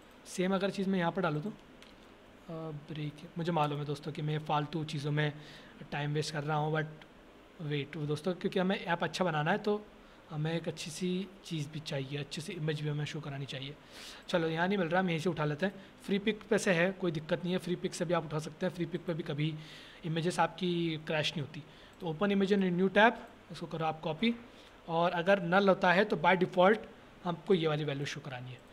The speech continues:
अच्छा, न्यूज़ कंटेंट, तो हम यहाँ पर लिखेंगे आर्टिकल,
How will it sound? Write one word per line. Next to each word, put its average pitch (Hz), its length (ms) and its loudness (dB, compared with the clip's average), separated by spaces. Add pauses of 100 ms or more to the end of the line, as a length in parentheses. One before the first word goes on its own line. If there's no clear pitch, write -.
(200)
अच्छा, 147 200 -6
न्यूज़ 160 300 -2
कंटेंट, 208 540 2
तो 190 100 0
हम 160 120 0
यहाँ 165 120 -2
पर 170 120 -4
लिखेंगे 160 280 -2
आर्टिकल, 180 640 4